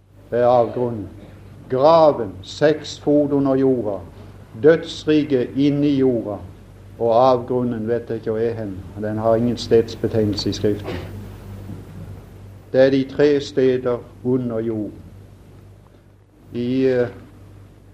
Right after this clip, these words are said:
Det gamle testamentet, men det vil jeg helst ikke lære lenger,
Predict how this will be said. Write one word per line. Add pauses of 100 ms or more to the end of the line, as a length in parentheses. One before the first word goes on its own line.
(360)
Det
gamle
testamentet,
men
det
vil
jeg
helst
ikke
lære
lenger,